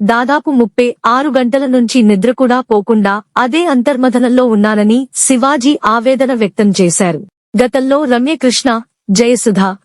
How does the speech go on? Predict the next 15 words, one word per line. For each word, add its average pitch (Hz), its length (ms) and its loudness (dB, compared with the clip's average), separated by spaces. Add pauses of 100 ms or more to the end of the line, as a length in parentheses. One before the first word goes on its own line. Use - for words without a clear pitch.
(180)
సౌందర్య 339 580 0
వంటి 269 320 0
నటీమణులు 247 640 2
చీరకట్టులో 254 680 0
ఉండి 226 260 2
కూడా 226 340 0 (120)
కోట్ల 339 320 0
మంది 277 300 2
అభిమానాన్ని 240 680 2
సంపాదించుకున్నారని, 220 1160 0 (380)
ఆ 285 100 0
ఉద్దేశంతోనే 302 840 0
తాను 247 340 -2
మాట్లాడానని 247 840 0 (100)
చెప్పుకొచ్చారు. 190 600 -2